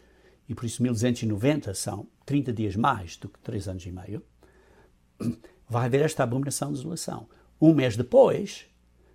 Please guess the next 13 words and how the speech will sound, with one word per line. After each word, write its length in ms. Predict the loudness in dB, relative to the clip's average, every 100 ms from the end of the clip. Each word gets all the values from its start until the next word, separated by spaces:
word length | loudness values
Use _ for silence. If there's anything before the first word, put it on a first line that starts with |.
| _
é 120 | -4
que 180 | -2 -2
diz, 160 | 0 0
a 60 |
cidade 420 | -2 -2 -2 -2 -2
vai 100 | -2
ser 240 | -2 -4
dividida 640 | -4 -4 -4 -4 -4 -8 -12 _ _ _ _ _ _ _ _ _ -4
e 120 | -2
vai 260 | -2 -4 -6
haver, 460 | -4 -4 -4 -6 _ _ _ _
eh, 240 | -8 -8 -4
este, 440 | -4 -4 -6 -4